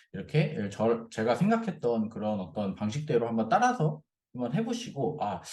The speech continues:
그러고 나서, 아, 기능적으로 또, 아, 이런 부분에 대해서 뭔가 효능감이 좀 느껴지시면, 어, 좀 더 이제 심화돼서 내가 원하는 방식으로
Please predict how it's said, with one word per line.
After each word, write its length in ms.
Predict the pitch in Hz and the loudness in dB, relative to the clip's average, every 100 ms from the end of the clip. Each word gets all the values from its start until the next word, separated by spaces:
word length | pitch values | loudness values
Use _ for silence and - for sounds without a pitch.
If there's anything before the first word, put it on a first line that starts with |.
| - - | -14 -12
그러고 280 | - 185 208 | -2 0 2
나서, 420 | 143 110 202 - | -2 -2 -4 -4
아, 180 | - 98 | -6 -6
기능적으로 800 | - 127 139 123 107 110 196 - - | -2 2 4 4 2 0 -4 -4 -4
또, 260 | 170 208 - | -4 -4 -6
아, 120 | 107 | -4
이런 240 | 117 135 | 0 -2
부분에 340 | 135 131 139 117 | -2 0 0 2
대해서 240 | 107 - | 2 0
뭔가 460 | 113 104 123 185 - _ _ | -4 -2 0 0 -2 _ _
효능감이 420 | 233 247 208 156 | 6 8 8 8
좀 140 | 151 117 | 6 4
느껴지시면, 800 | 107 147 - - 110 113 220 - _ _ | 0 -2 -2 -6 -6 -2 -4 -4 _ _
어, 60 | - | -8
좀 160 | 185 | -2
더 140 | 208 175 | 0 2
이제 100 | 123 | 0
심화돼서 720 | - 240 240 226 - - - | -2 0 0 0 -2 -4 -6
내가 220 | 104 113 | -4 -2
원하는 420 | 98 117 131 127 | 0 2 2 2
방식으로 720 | - 101 104 123 113 - 156 | -2 -6 -6 -8 -8 -4 -4